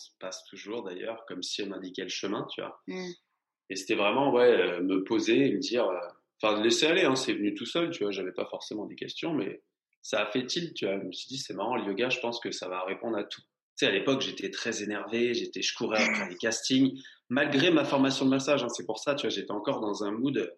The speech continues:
Speaker 1: je pense, dans ma vie de mannequin qui, qui était trop active,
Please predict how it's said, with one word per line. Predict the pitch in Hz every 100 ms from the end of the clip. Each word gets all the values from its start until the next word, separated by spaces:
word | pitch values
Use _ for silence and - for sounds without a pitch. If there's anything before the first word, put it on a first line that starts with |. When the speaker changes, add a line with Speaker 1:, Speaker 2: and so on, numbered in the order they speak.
| _ _ _ _ _ _ _ -
Speaker 1:
je | -
pense, | 123 117
dans | 101
ma | 95 95
vie | 101
de | 107
mannequin | 117 113 131 131
qui, | 131 - 95
qui | -
était | 104 101
trop | 98 - 117
active, | 110 - - 104 90